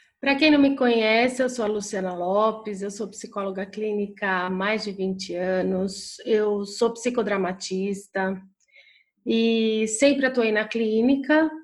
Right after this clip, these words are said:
né? Comecei a me aventurar no empreendedorismo digital aqui, ah, fazendo parte da mentoria Pegasus, junto com o Marco, já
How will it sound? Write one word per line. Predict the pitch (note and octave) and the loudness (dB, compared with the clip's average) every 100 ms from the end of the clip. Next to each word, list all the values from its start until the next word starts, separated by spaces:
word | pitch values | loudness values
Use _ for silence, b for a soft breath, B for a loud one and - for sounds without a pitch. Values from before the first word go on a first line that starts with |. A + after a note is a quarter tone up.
| _ | _
né? | G3+ A3 A#3+ | 0 2 2
Comecei | A3+ G3 G3+ G3+ A3+ | -2 -4 -4 -2 0
a | G#3+ | 2
me | G#3 G#3 G#3+ G3+ | 2 2 2 2
aventurar | G3+ G3 A3 G#3+ A3 G3+ G3+ A3 G#3+ | 0 0 0 0 0 2 4 4 2
no | G3 F#3 F3+ E3+ F3+ _ b b - | 0 0 -2 -4 -10 _ b b -8
empreendedorismo | G3+ G3 G#3 G#3 G#3 G#3 G3+ G3+ G#3 A3+ G3+ G3 G3 | -6 -4 0 0 2 2 2 -2 -2 -4 -4 -6 -6
digital | F#3 F#3+ G3 - G3+ G3 F#3+ F3+ | -6 -8 -10 -4 0 2 2 2
aqui, | F#3+ - G3+ G3+ F#3 F#3 b b b b b _ - | -2 -6 -6 -2 -2 -4 b b b b b _ -8
ah, | A3 G#3+ G3+ F#3+ F#3 F#3 | 0 2 2 2 0 -2
fazendo | F#3+ G#3 G3 G#3+ | -2 0 2 0
parte | G#3 G#3+ - | 2 0 0
da | G3+ | -2
mentoria | G#3 G#3 G#3 G3 G3+ G3+ | 0 0 -2 -2 -2 -2
Pegasus, | - G3 G3+ G#3+ A#3 A#3 G#3+ A3+ | -2 0 2 2 0 -2 -2 -4
junto | G3+ G3+ B3 A#3+ - | -4 2 4 4 0
com | G3 | -4
o | |
Marco, | G3 F#3 G3 A3+ B3 B3 - B3 B3 A#3+ A3+ | 0 2 4 4 2 0 0 4 4 2 -4
já | F#3 F#3 G3+ G3 F#3 F#3 | -6 -2 0 2 0 -2